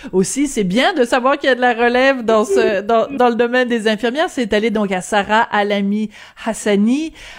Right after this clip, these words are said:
Speaker 1: euh, promotion de la santé, enseignement et recherche en sciences infirmières. Et vous, c'était, euh, le prix pour engagement professionnel. Ça signifie quoi, Madame Eppel ?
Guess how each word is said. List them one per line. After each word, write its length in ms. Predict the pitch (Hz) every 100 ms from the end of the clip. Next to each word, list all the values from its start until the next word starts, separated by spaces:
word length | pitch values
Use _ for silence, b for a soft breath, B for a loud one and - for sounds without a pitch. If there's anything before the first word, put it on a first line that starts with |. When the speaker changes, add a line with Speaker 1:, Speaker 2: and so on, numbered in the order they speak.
| B
Speaker 1:
euh, 260 | 202 196 190
promotion 640 | - 247 233 226 254 233
de 60 |
la 120 | 202 185
santé, 640 | - 214 208 277 277 277
enseignement 520 | 247 262 262 226 226
et 100 | 233
recherche 500 | 202 196 - 233 240
en 120 | 208 190
sciences 320 | 214 208 202
infirmières. 460 | 190 - 196 285 -
Et 140 | 240
vous, 260 | 196 226 403
c'était, 520 | - 226 202 233 262 269 B B B 311 240
euh, 180 | 220 208
le 140 | 220 220
prix 200 | - 370
pour 300 | 254 196 - -
engagement 800 | 269 349 240 214 190 196 226
professionnel. 760 | 240 208 190 185 - 180 196 208
Ça 140 | 269
signifie 440 | 262 466 427 - 196
quoi, 220 | 226 269
Madame 300 | 254 175 170
Eppel ? 400 | 156 180 190